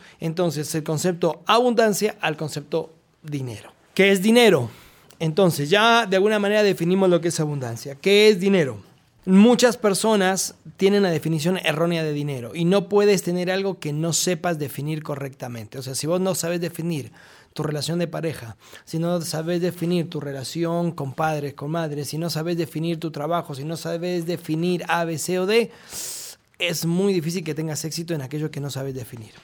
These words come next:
¿ok? Por lo tanto, arrancamos con la definición de dinero, que también ya me conocen muchos por, por esta definición. Dinero no es otra cosa que una recompensa a algo hecho.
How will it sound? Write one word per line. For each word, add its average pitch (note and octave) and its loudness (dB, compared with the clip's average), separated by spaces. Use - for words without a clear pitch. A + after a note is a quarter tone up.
¿ok? C#3 -10
Por F#3 4
lo G#3 4
tanto, A3+ 2
arrancamos G3 2
con F#3 2
la F3 2
definición C#3+ -2
de F3 0
dinero, G#3+ 2
que E3 -2
también D3+ 2
ya E3 4
me E3 0
conocen D#3+ 0
muchos F3+ 2
por, C3 -6
por C#3 -6
esta D3 -6
definición. G3+ 0
Dinero G#3 6
no G#3 6
es E3+ 0
otra F#3 0
cosa F3 -2
que F3+ -2
una F3+ 0
recompensa D#3+ -2
a C#3+ -4
algo E3 -2
hecho. - -8